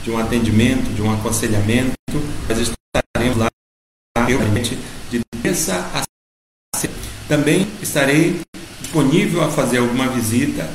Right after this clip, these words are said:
eu e alguns presbíteros. Caso, em caso de urgência, nós também iremos visitar você.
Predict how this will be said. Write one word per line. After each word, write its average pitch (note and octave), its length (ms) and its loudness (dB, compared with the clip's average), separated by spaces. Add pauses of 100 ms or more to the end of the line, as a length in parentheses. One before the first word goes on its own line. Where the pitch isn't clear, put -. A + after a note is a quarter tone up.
eu C#3 320 2 (380)
e A2+ 80 2
alguns A#2 260 2 (380)
presbíteros. G#2+ 440 0 (300)
Caso, D#3+ 540 0 (160)
em B2 120 -2
caso B2 300 -2
de A2+ 100 0
urgência, D3 680 2 (180)
nós C3 200 -2
também C3 440 -2 (300)
iremos D#3 460 2
visitar B2+ 480 -2
você. A#2 420 -2